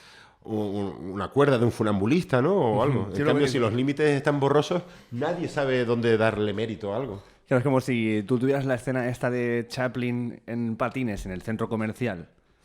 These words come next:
Speaker 1: Hmm.
Speaker 2: ¿Sabes? Que hay una escena como que está, él se cuela en un centro comercial, no me acuerdo qué película era, no sé si era Luces de la ciudad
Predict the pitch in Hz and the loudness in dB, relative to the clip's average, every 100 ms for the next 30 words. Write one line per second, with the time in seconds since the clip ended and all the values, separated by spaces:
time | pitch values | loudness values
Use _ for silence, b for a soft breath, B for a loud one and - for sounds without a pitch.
0 | - 113 98 110 127 117 113 117 107 117 | -6 -4 -2 0 0 0 2 0 0 0
1 | 120 113 98 90 - 98 98 95 92 76 | 0 0 -2 -4 -4 -2 0 -2 -4 -6
2 | 78 - 104 104 104 104 104 104 107 110 | -8 -8 -4 -4 -4 -4 -4 -4 -4 -4
3 | 110 113 104 95 90 90 87 87 - 110 | -2 -2 -2 -4 -6 -6 -8 -10 -10 -6
4 | 104 101 107 104 101 95 117 165 | -4 -4 -4 -6 -4 -2 -4 -8